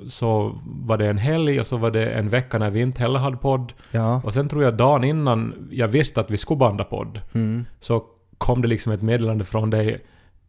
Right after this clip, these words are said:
Speaker 1: "Ja, lever du?"
Speaker 2: Mm.
Speaker 1: Det stod ingenting annat. Det var inte: "Hej,
Speaker 2: Nej.
Speaker 1: inte länge sen sist",
Speaker 2: Men du
Speaker 1: inte:
Speaker 2: hade ju
Speaker 1: "Gott
Speaker 2: inte
Speaker 1: nytt
Speaker 2: heller,
Speaker 1: år."
Speaker 2: du hade ju inte heller hört av dig.
Speaker 1: Eh, nå, lite så här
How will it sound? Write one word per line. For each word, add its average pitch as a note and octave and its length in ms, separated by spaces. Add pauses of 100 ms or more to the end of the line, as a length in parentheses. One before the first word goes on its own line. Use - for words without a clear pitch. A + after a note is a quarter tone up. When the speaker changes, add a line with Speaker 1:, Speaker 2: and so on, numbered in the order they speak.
Speaker 1:
"Ja, G#2+ 480
lever A2+ 640
du?" A#2+ 200 (920)
Speaker 2:
Mm. A2+ 200
Speaker 1:
Det G#2+ 60
stod B2 220
ingenting A2 300
annat. G#2 220
Det G#2+ 60
var A#2 100
inte: B2+ 140
"Hej, G#2+ 520
Speaker 2:
Nej. A#2 300
Speaker 1:
inte - 280
länge A2+ 260
sen G#2+ 200
sist", A2+ 400
Speaker 2:
Men B2 60
du C3 60
Speaker 1:
inte: B2 200
Speaker 2:
hade A#2+ 140
ju - 60
Speaker 1:
"Gott B2 120
Speaker 2:
inte A#2+ 120
Speaker 1:
nytt A2 100
Speaker 2:
heller, A2+ 120
Speaker 1:
år." A#2 180
Speaker 2:
du A2 140
hade A#2 200
ju D3+ 40
inte C#3 160
heller C3 160
hört A2+ 260
av A#2+ 160
dig. - 300 (140)
Speaker 1:
Eh, - 60 (580)
nå, E3 400
lite D3+ 560
så D3+ 120
här C3+ 260